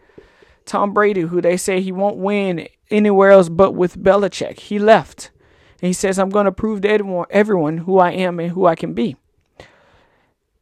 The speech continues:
All of the people that write you off and say that you won't amount to nothing,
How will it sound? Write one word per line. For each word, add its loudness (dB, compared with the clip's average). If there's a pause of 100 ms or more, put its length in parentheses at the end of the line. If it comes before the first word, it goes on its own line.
(320)
All 6
of 2
the 6
people -2
that 2
write 0
you 0
off 0
and -8
say -6
that -8
you -2
won't -4
amount -6
to -12
nothing, -6